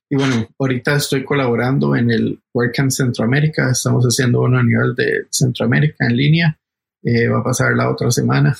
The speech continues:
<laughs> No, la otra, la, en dos semanas. Están invitados, es gratis. Nada más se meten a, eh, centroamérica punto wordcamp punto org slash veinte veintiuno. Pueden adquirir su entrada y pueden ver un montón de charlas.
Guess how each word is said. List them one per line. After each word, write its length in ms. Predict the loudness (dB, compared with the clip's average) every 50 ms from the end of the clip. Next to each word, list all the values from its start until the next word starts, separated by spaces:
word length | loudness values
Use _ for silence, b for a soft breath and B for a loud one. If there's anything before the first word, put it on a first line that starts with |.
| -2 -4
<laughs> 400 | -4 -2 -4 -6 -10 -8 _ -2
No, 160 | 0 0 2
la 140 | 0 0 0
otra, 160 | -2 -2 -2 -2
la, 220 | 0 0 0 0 0
en 100 | 0 0
dos 160 | 0 0 0
semanas. 520 | 0 0 0 2 2 2 0 0 -4 -8 _ B B B B B -6
Están 240 | -4 -2 0 0 0
invitados, 640 | 2 0 0 -2 -2 -2 -2 0 -2 -2 -2 -4
es 80 | -4 -2
gratis. 680 | 0 0 0 0 -2 0 0 -2 -2 -2 -2 -4 -4 -2
Nada 260 | 0 0 2 2 2
más 600 | 2 2 2 2 2 0 0 -2 -2 -4 -4 -4 -2 -2
se 180 | -2 0 2
meten 360 | 2 2 0 0 0 0 0 2
a, 440 | 2 0 0 0 0 -2 -2 -4 _ _ _ _ _ _ _ _ _ -6
eh, 380 | -4 -2 0 0 0 0 0 0
centroamérica 760 | 0 0 0 0 0 0 0 0 0 0 0 -2 -2 -2 -2
punto 680 | 0 0 0 0 0 0 -2 0 0 -2 -2 -4 -6 -10 _ _ -6
wordcamp 540 | -2 0 0 0 0 0 0 2 2 2 2
punto 320 | 0 0 0 0 0 0
org 600 | 0 0 0 0 0 0 0 0 0 0 -2 -4 _ _ _ _ _ _ _ _ _
slash 500 | -8 -4 -2 0 0 0 0 -2 -4 -6 -6 -4
veinte 260 | -2 -2 -2 0 0
veintiuno. 600 | 0 0 0 -2 -2 -2 0 2 2 2 0 0
Pueden 240 | 0 0 0 0 0
adquirir 400 | -2 -4 -4 -2 -2 0 0 0
su 140 | 0 0
entrada 360 | 0 0 0 -2 0 0 0 -2
y 80 | -2
pueden 200 | -2 0 0 0
ver 120 | 0 0 2
un 60 | 2
montón 280 | 0 0 0 0 0 0
de 100 | 0 0
charlas. 640 | -2 -2 0 0 0 0 0 0 -2 -4 -6 -8